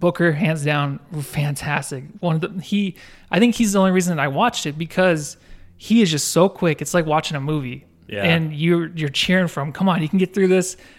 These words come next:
Speaker 1: When I watched it, they failed a few times, kind of fell short. Um, but
Speaker 2: That
Speaker 1: it
Speaker 2: sounds like the Phoenix Suns.
Speaker 1: Yeah. <laughs> Oh my God. But he is just so intense. He, i-, he, um, is very competitive, as, as we know.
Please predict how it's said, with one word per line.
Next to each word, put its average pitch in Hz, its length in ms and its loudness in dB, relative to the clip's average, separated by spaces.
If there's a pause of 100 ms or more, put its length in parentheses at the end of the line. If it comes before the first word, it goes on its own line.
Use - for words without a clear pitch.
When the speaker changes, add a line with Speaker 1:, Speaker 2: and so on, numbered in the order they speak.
(120)
Speaker 1:
When 226 120 -2
I 180 100 4
watched 180 280 4
it, 180 100 -2
they 156 140 0
failed 160 280 2
a 160 40 2
few 175 180 -6
times, 165 380 -4
kind - 240 -4
of 147 80 -4
fell 151 160 0
short. 160 560 -4 (560)
Um, 139 520 0
but 156 140 2
Speaker 2:
That 160 100 2
Speaker 1:
it 113 40 -6
Speaker 2:
sounds 135 260 4
like 131 120 -2
the 131 80 -4
Phoenix 135 260 -8
Suns. 170 320 -8
Speaker 1:
Yeah. 208 480 4 (140)
<laughs> - 140 -8
Oh 190 140 -4
my 160 140 -6
God. 160 460 -8 (640)
But 202 180 6
he 233 160 6
is 240 160 4
just 190 180 0
so 208 160 4
intense. 196 640 -2
He, 220 500 0 (720)
i-, - 440 0
he, 196 720 -2
um, 151 460 -2
is 147 200 -2
very 160 280 2
competitive, 156 500 -2
as, 156 240 0
as 165 260 -2
we 220 100 2
know. 196 340 0